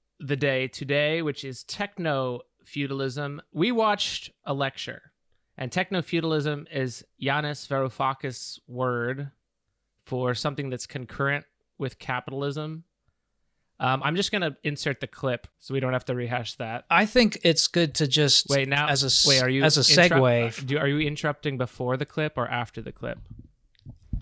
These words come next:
Speaker 2: Uh, either one.
Speaker 1: Okay.
Speaker 2: You dec-, you decide based on what I say,
Speaker 1: <laughs>
Speaker 2: which is that as a kind of segue into talking about techno-feudalism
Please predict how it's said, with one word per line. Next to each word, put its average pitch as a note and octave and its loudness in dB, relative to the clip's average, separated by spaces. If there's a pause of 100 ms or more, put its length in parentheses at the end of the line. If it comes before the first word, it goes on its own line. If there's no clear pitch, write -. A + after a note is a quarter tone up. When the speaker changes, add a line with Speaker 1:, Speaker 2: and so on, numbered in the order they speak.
(240)
Speaker 2:
Uh, B3 8 (100)
either C#3+ 2
one. C3+ 2 (320)
Speaker 1:
Okay. B2+ 0
Speaker 2:
You D3 2
dec-, C3+ 4 (120)
you E3+ 4
decide F#3 8
based C#3+ 6
on C3+ 2
what C3+ 4
I A#2+ 2
say, B2 4
Speaker 1:
<laughs> - -
Speaker 2:
which B2+ -4
is B2 2
that A#2+ 0
as C3+ 0
a B2 0
kind F#3+ 2
of E3 2
segue C3 4 (280)
into C3+ 0
talking D3+ 2
about A2+ -2 (880)
techno-feudalism A#2 0